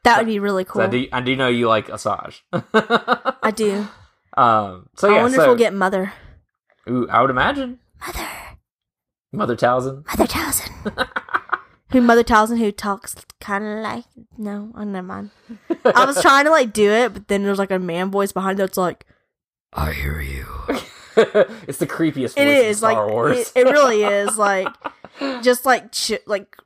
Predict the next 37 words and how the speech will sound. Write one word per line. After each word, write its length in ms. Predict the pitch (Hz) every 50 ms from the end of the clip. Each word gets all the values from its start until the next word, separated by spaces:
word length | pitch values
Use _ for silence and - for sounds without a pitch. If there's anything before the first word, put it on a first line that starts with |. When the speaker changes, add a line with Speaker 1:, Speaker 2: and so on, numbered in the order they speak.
| _ -
Speaker 1:
ugh, 580 | 226 233 233 233 226 214 214 208 208 208 214
not 140 | 202 208 220
even 220 | 220 214 208 202
chills. 460 | 196 - - 208 196 196 196 190 202 208
It's 140 | 202 - -
just, 180 | 214 202 -
like, 480 | - 196 190 185 185 180 - - - _ _ _ _ _ _ _ _ _ _ _ _ _ _ _ _ -
mm, 680 | 285 277 269 262 262 254 254 254 247 240 233 233 233 220
scary. 560 | 214 - - 233 226 220 214 214 214 220 220
Speaker 2:
<laughs> 1200 | 226 220 214 214 220 220 220 208 214 214 214 262 - _ - 214 247 269 269 254 240 220 208 _
But 160 | - 143 135
yeah. 240 | 120 110 107 104 98 - _ _ _ -
But 80 | 190 180
that's, 220 | 220 240 233 -
that's 280 | - 180 180 151 - -
the 80 | 170
publishing 460 | - - 170 160 156 151 - 147 147
that 120 | 139 127 107
we 160 | 120 131 139
are 140 | 131 117 110
excited 380 | 107 101 - - 120 113 110 107
about 280 | 104 107 107 107 107
that 100 | 98 113
was 120 | 104 113 107
announced 440 | 113 110 113 110 113 113 - - -
here, 380 | - 120 110 110 110 110 110
uh, 340 | 101 107 107 107 104 104 104
at 180 | - 113 113 113
S 160 | 120 123 -
D 120 | - 151 143
C 180 | - 165 165
C, 360 | 156 - 123 107 104 104 104 _ _ _ _ _ _ _ -
um, 360 | 117 113 110 107 104 101 101
just 180 | 107 127 131 -
this 120 | 156 135
past 320 | - - 143 131 - - -
weekend. 520 | 123 123 107 - 117 104 104 107 117 123